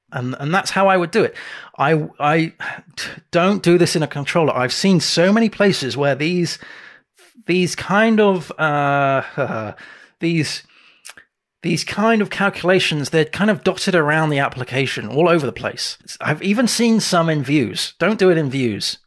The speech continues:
either. That's a bad place. If you're putting an if statement in a view, then you've gotta rethink your view, uh, in my opinion, or a switch statement. I've seen switch statements in views.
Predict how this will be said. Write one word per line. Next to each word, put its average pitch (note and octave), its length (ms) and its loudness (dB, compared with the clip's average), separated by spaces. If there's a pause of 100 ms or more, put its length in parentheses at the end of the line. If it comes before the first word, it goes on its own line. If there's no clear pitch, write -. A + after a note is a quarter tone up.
either. A#2+ 280 -4
That's C3 240 -4
a C3 80 -2
bad C3+ 300 -2
place. A2+ 240 -6
If D#3 120 -8
you're A3+ 100 0
putting G3+ 280 2
an D#3+ 80 0
if F3+ 160 0
statement E3+ 400 0
in D3+ 80 0
a D3 80 2
view, F#3+ 300 2
then C#3+ 160 -2
you've B2 240 -6
gotta D#3 180 0
rethink D3+ 480 -2
your C3+ 100 -6
view, A#2 220 -4 (500)
uh, B2+ 160 -2
in B2+ 80 -4
my A#2 180 -2
opinion, G#2+ 520 -6
or B2+ 160 -2
a A2 40 -2
switch F#3 380 0
statement. A2+ 360 -2
I've A2 100 -6
seen D3+ 160 -6
switch G3 260 -2
statements A#2 420 -4
in A#2 60 -14
views. G#2+ 300 -12